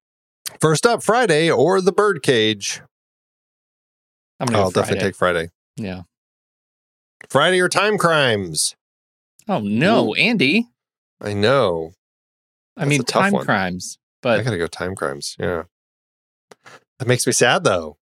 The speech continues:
Speaker 2: Yeah.
Speaker 1: Friday or Glengarry Glen Ross. <laughs> Jeez.
Speaker 2: <laughs> No.
Speaker 1: It's gonna be like this.
Speaker 2: Yeah, it's gonna be, uh,
Speaker 1: You're gonna be
Speaker 2: Glengarry.
Speaker 1: like this, are you, Flick Chart?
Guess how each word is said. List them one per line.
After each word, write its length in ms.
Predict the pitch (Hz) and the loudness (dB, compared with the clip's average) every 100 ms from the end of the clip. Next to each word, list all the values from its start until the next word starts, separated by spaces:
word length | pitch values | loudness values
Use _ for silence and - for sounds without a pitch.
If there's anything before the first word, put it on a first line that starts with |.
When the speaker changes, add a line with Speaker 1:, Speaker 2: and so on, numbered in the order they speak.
| _ | _
Speaker 2:
Yeah. 600 | 117 95 - 226 - 117 - - _ _ _ _ - | -14 -12 -8 -8 -4 -6 -6 -18 _ _ _ _ -2
Speaker 1:
Friday 440 | 135 143 156 156 | 0 2 2 2
or 160 | 135 120 | 0 2
Glengarry 480 | 131 147 139 147 | 2 2 2 0
Glen 220 | 143 143 135 | 2 0 2
Ross. 680 | 135 160 113 92 - - - | 2 2 0 -2 -6 -8 -10
<laughs> 60 | - | -14
Jeez. 960 | - - - - 202 - 131 160 - - | -14 -10 -8 -2 -2 -2 -4 -4 -8 -18
Speaker 2:
<laughs> 40 | - _ _ _ _ _ - - | -20 _ _ _ _ _ -8 -8
No. 920 | 175 160 175 208 294 294 185 139 123 165 - 110 117 | -12 -10 -8 -4 0 2 2 0 -4 -8 -10 -10 -8
Speaker 1:
It's 340 | 131 143 139 | -4 -4 -2
gonna 220 | - 127 | -2 0
be 100 | 120 | 2
like 220 | 117 120 | 0 0
this. 440 | 139 131 101 - - - | 0 0 0 -6 -8 -6
Speaker 2:
Yeah, 400 | 139 185 160 113 | -4 0 0 0
it's 160 | 110 - | -4 -6
gonna 260 | 127 120 | -2 -2
be, 380 | 117 123 135 135 | 0 -2 -2 0
uh, 80 | 131 | -2
Speaker 1:
You're 80 | 135 | -2
gonna 180 | 135 | -4
be 60 | 139 | 0
Speaker 2:
Glengarry. 220 | 107 143 | 2 2
Speaker 1:
like 180 | 120 120 | 2 2
this, 180 | 147 156 | 2 2
are 200 | 139 170 | 2 2
you, 100 | 196 | 0
Flick 240 | - 202 | 0 -2
Chart? 420 | - 220 247 247 | 0 -2 -2 -4